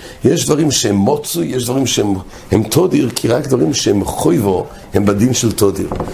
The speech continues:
יש עוד מהלך של מוצוי. בית השגסרי בחוף א' כותב לגבי ברכס המוזן, זה קודם קרישמה, הוא אומר, אפילו שזה יותר מצוי ברכס המוזן במשך היום,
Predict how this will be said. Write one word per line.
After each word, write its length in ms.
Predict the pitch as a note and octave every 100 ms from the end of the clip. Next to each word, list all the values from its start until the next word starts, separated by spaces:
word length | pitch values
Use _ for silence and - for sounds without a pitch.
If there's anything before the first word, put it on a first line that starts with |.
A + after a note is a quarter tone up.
| - -
יש 220 | - - -
עוד 240 | F#3+ A3 -
מהלך 440 | C#3 D3 E3 D3
של 120 | -
מוצוי. 540 | B2+ A#2 C3+ - - C2+ - - - - - - - - - - - - - -
בית 180 | - E3
השגסרי 640 | C#3 - G#2+ G#2 - C3 B2
בחוף 320 | A2+ A2 -
א' 160 | C3+ D#3
כותב 220 | - A2 D3
לגבי 320 | B2+ G#2 G2+
ברכס 360 | A2 C#3+ B2
המוזן, 420 | A2+ A2 - G#2 F#2+
זה 80 |
קודם 300 | F#2 B2+ C3
קרישמה, 440 | A#2 - F3 - G2+
הוא 100 | F#2 - - -
אומר, 240 | B2 C#3 A#2
אפילו 300 | - G3+ G#3+
שזה 180 | - C#3+
יותר 280 | - E3
מצוי 400 | D#3+ B2 - D#3+
ברכס 420 | C#3 - C3+ A#2 -
המוזן 480 | F#2 A2+ F#2+ E2+ E2 E2 E2+
במשך 460 | G2 G#2 - -
היום, 300 | F2+ F#2+ E2